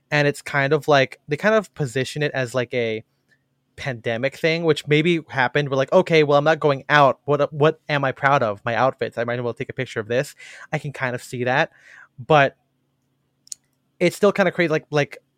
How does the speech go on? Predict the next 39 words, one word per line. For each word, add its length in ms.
I 100
think 200
it's 120
fun. 220
Like, 200
all 160
these 140
people 300
who 160
are 80
maybe 240
our 160
generation 360
or 40
younger 340
kind 140
of 80
understand, 400
like, 140
how 280
easy 400
it 80
is 320
compared 340
to 60
people 440
before, 380
where, 140
like, 240
I, 120
I 140
would 160
say 160
it's, 220
it's 240
not 320
even 440
just 540
a 380